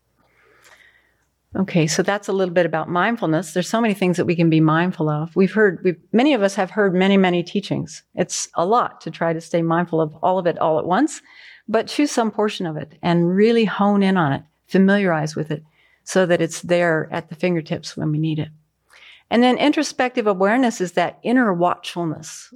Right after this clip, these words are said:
like, like a part of our mind is being a spy, uh, repeatedly examining our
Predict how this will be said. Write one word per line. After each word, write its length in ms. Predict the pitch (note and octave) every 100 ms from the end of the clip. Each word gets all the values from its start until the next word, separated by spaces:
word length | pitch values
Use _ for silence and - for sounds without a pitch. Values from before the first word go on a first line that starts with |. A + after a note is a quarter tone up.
| B3+
like, 520 | G#3 A#3+ D4+ F4 - - _
like 240 | - C#4+ A#3+
a 60 |
part 220 | A3 A#3+
of 60 | A3+
our 140 | G#3+
mind 280 | G3 F#3+ F#3
is 100 | E3+
being 280 | E3 F3+ E3
a 40 |
spy, 520 | D#3+ - E3 D3 D3 - _ _ _ _ _ _ A3+
uh, 100 | D#3
repeatedly 540 | E3+ D#3 A#3+ A#3 G#3+
examining 760 | F3 D#3+ F3+ F#3+ A3 G#3+ E3 D3
our 580 | - D#3 D#3 D#3 D#3+